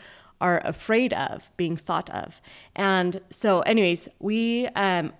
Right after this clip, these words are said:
I started wearing dresses, and guess what? People compliment me on my dresses all the time. And it's not their compliments that bring me such joy, but I do feel so pretty in dresses, and I feel feminine and lovely, and, um,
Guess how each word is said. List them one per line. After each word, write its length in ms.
I 120
started 240
wearing 200
dresses, 420
and 180
guess 200
what? 280
People 320
compliment 520
me 140
on 140
my 100
dresses 360
all 160
the 100
time. 360
And 400
it's 180
not 160
their 100
compliments 500
that 100
bring 180
me 80
such 260
joy, 200
but 180
I 160
do 220
feel 240
so 200
pretty 400
in 120
dresses, 460
and 180
I 80
feel 320
feminine 500
and 220
lovely, 500
and, 420
um, 560